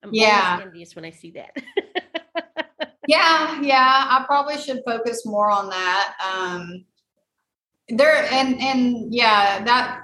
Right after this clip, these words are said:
Speaker 2: they're great for the right patient. Yeah,
Speaker 1: Mm-hmm.
Speaker 2: for sure.
Speaker 1: For the right patient. It's very, very true. Patient selection is imperative. Um, so we've talked about P L L A, P D O, P C L. What would you say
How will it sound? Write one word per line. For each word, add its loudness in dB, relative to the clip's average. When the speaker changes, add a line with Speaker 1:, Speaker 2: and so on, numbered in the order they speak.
Speaker 2:
they're -2
great 2
for 0
the 0
right 4
patient. -6
Yeah, 0
Speaker 1:
Mm-hmm. -2
Speaker 2:
for -8
sure. -14
Speaker 1:
For 2
the 2
right 0
patient. -2
It's -10
very, 2
very 2
true. -6
Patient -2
selection 0
is -6
imperative. -4
Um, 2
so -6
we've 0
talked 0
about 2
P 2
L 4
L 4
A, 4
P -6
D 2
O, 0
P -4
C 0
L. 0
What 0
would 4
you 4
say 0